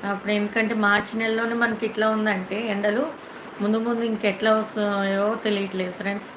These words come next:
ఏంటంటే, వర్షాకాలము, ఎండాకాలము, ఈ అన్నిటికీ ఎండల-, ఎండతోటే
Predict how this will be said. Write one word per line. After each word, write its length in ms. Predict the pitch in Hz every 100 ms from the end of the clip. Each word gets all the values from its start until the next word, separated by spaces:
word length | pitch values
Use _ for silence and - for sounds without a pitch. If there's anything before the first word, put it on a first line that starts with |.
| - - - - - - - - - - - - - -
ఏంటంటే, 560 | 220 220 226 220 247 247
వర్షాకాలము, 760 | 226 214 214 226 226 226 226 233
ఎండాకాలము, 840 | 220 208 220 220 220 220 220 233
ఈ 380 | 220 220 214 214
అన్నిటికీ 680 | 208 214 240 - 247 247 247 226
ఎండల-, 560 | 220 214 233 240 240 226
ఎండతోటే 720 | 214 208 233 240 247 240